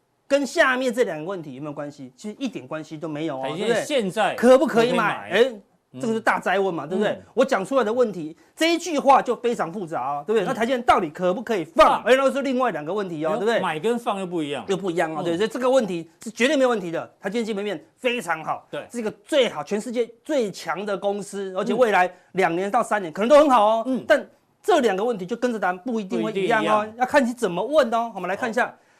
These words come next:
Speaker 1: 台积电可不可以买？
Speaker 2: 可以买。
Speaker 1: 我说可以买。哎呦，啊，阿哥，你不是看很保守吗？
Speaker 2: 嗯。
Speaker 1: 我说可以买。为什么？如果是极短线，
Speaker 2: 嗯。
Speaker 1: 当然可以买啊。你是做极短线的人，今天买，明天卖，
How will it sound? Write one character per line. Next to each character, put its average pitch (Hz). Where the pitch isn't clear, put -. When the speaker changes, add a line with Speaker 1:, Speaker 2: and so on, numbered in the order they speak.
Speaker 1:
台 254
积 247
电 294
可 220
不 208
可 233
以 233
买？ 202
Speaker 2:
可 165
以 -
买。 -
Speaker 1:
我 180
说 175
可 -
以 330
买。 285
哎 262
呦， 294
啊， 233
阿 233
哥， 240
你 214
不 202
是 240
看 240
很 165
保 170
守 185
吗？ 156
Speaker 2:
嗯。 240
Speaker 1:
我 240
说 160
可 330
以 359
买。 262
为 277
什 208
么？ 160
如 302
果 285
是 285
极 269
短 170
线， 240
Speaker 2:
嗯。 202
Speaker 1:
当 349
然 277
可 226
以 240
买 180
啊。 170
你 190
是 254
做 269
极 247
短 180
线 233
的 185
人， 160
今 269
天 311
买， 196
明 208
天 240
卖， 190